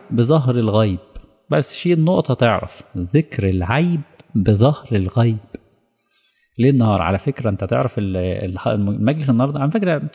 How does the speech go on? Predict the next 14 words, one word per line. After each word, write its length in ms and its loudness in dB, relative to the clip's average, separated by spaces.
الشيخ 260 -2
النهاردة 320 2
كان 200 0
قاعد 280 0
كأنه 320 2
يعني 240 4
هو 120 6
الوحيد 260 0
اللي 120 -2
بيفهم 500 0
والناس 240 0
كلها 160 2
ما 100 0
بتفهمش. 680 -10